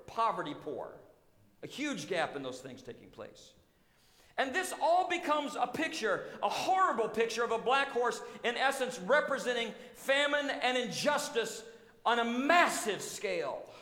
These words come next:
And then we move from that good news into verses seven and eight. "And when the Lamb opened the fourth seal, I heard a voice of the fourth living creature say, 'Come.'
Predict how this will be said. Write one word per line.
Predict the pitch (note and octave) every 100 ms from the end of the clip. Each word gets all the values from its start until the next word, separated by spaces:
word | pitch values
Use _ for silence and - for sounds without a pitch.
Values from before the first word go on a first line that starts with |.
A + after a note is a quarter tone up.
| - _ _ _ _ _ _ _ _ _ _
And | A#3+ C4
then | D#4 D4+
we | D4
move | C#4 D4
from | - B3+
that | B3+ C4 F#3+
good | G#3 G3
news | G3 F#3
into | F#3+ F#3
verses | F#3+ F3 D#3+
seven | - E3
and | D3+
eight. | C3 A#2 - - _ _ _ _ _ _ _ _ - _ _ _
"And | F#3 G#3
when | A#3+ C4
the | A3+
Lamb | G#3+ G#3+ A3 E3+ A2 G2 - - - _ _ _ _ _ _ _ _ _
opened | F#3 F#3 F3 E3
the |
fourth | D3 F#3+ F3+ -
seal, | - B2 G2+ - - - _ _ _ _ _ _ _ _ _ -
I | F#3
heard | G3 A3
a |
voice | F#3 A3 A#3 A#3+ A3+
of | - G3
the | F#3+
fourth | F#3+ A3 A3+
living | G3 G#3 G#3
creature | - G3+ -
say, | - F3+
'Come.' | E3+ A#3 F#3+ A#2